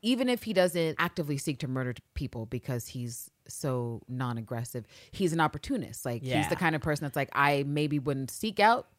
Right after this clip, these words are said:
Speaker 1: to kidnap someone because I don't have that much courage. But if I found somebody, like I just found Villanelle,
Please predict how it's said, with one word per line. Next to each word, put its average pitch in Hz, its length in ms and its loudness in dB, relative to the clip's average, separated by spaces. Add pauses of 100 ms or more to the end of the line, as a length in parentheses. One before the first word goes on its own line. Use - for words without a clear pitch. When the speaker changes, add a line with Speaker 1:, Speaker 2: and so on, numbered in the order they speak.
Speaker 1:
to 240 440 -2 (760)
kidnap 226 300 4
someone 226 240 0
because 208 260 2
I 165 140 8
don't 165 160 2
have 151 180 2
that 160 160 6
much 214 180 -2
courage. 226 360 4
But 175 80 6
if 175 100 6
I 143 80 8
found 302 320 8
somebody, 143 400 4
like 143 200 2
I 139 60 2
just 151 220 -2
found 147 220 2
Villanelle, 143 520 0